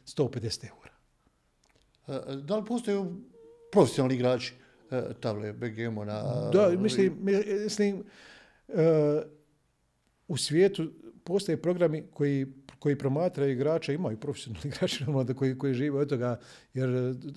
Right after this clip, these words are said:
Speaker 1: nagrade po ovim turnirima, na, na primjer, prvo mjesto dvadeset pet,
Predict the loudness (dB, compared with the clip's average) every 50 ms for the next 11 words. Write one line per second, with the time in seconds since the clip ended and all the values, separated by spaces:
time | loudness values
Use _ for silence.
0 | -6 -6 -2 2 4 6 6 6 6 4 4 4 2 2 2 2 0 0 -2 -2
1 | 0 0 0 0 0 2 2 0 -2 -4 -6 -6 -6 -4 -2 -2 -2 0 -2 -2
2 | -4 -2 -2 -2 0 0 -2 -2 -2 -2 0 0 0 0 -2 -4 0 0 0 0
3 | 0 -2